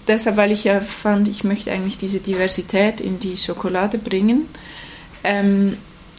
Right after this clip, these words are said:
haben wir eine sehr pure Schokolade mit nur zwei Zutaten. Also einfach ganze Kakaobohnen, also nicht einmal Kakaobutter oder Kakaopulver, was ja auch Kakao ist eigentlich,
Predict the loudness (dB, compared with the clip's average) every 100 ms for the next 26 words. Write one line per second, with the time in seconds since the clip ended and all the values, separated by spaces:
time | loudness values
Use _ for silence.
0 | -2 2 4 4 4 2 4 2 2 0
1 | 2 4 2 2 2 2 0 -4 -6 -4
2 | -2 -4 -4 -6 -4 -6 -6 -6 -6 -4
3 | -4 -4 -6 -2 2 2 0 -2 -4 0
4 | -2 0 2 4 4 2 0 -2 4 4
5 | 4 2 2 2 -4 -10 -6 -6 -2 -4
6 | -4 -4 -2 -2 -2 -4 -4 -18 -20 -8
7 | -8 -4 -6 -4 2 4 4 -2 -2 -2
8 | -2 -2 -4 -4 -4 -2 0 2 0 0
9 | -2 -6 -12 -14 -4 2 2 2 -2 -2